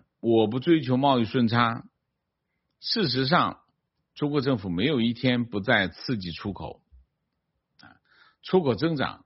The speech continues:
啊。那你说进口，进口他要的不一定卖给他啊，对吧？啊，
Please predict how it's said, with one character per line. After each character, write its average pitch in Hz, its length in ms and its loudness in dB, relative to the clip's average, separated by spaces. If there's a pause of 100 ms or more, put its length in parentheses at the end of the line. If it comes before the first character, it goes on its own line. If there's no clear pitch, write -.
啊。 - 180 -20 (180)
那 170 120 -2
你 156 100 2
说 151 160 2
进 196 260 -2
口， 85 380 -6 (800)
进 160 240 -2
口 85 680 -4 (420)
他 - 160 -2
要 143 220 6
的 107 100 0
不 92 140 -2
一 123 100 2
定 127 140 2
卖 135 160 0
给 80 140 -6
他 65 260 -12 (460)
啊， - 360 -20
对 101 120 -4
吧？ 85 80 -6
啊， - 400 -16